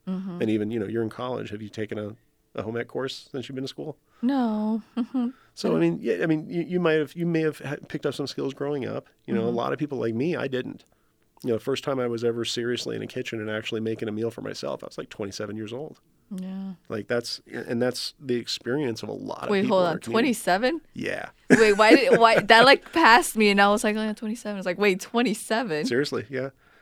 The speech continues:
Speaker 1: What?
Speaker 2: Well, okay, so, so think about my timeline. So from thirteen through seventeen, I was in a military high school down in South Texas.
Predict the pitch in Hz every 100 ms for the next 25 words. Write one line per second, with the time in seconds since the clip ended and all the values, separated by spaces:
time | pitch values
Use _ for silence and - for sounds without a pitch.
0 | _ 170 196 269 294 320 330 135 139 139
1 | - - 117 113 135 123 156 160 170 143
2 | - 117 104 90 - 110 107 - 123 113
3 | 110 - 139 143 - 151 147 151 143 -
4 | 120 120 120 117 113 - 120 120 113 110
5 | 107 107 - 110 110 107 107 113 113 113
6 | 101 107 - - 98 110 107 101 113 107
7 | - 113 - -